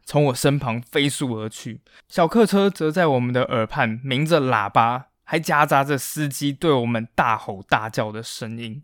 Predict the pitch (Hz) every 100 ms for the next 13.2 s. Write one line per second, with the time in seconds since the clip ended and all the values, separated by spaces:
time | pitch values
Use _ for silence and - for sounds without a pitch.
0 | _ _ _ 196 127 113 _ _ _ -
1 | 185 185 185 - 180 147 151 151 160 143
2 | 147 131 - 117 139 127 131 143 127 -
3 | - 156 143 135 110 131 - 143 120 160
4 | 117 113 107 135 - - 233 240 165 143
5 | 143 202 175 143 - - 127 127 127 185
6 | 156 151 143 135 190 165 156 180 175 170
7 | 147 165 165 - 117 120 - - 185 175
8 | 175 165 220 165 190 175 175 123 - 180
9 | 175 156 123 - - 185 - 147 160 139
10 | 156 156 147 135 127 131 - 120 131 -
11 | 113 131 170 - - - _ 196 240 214
12 | 160 233 190 190 - 190 190 196 147 165
13 | 123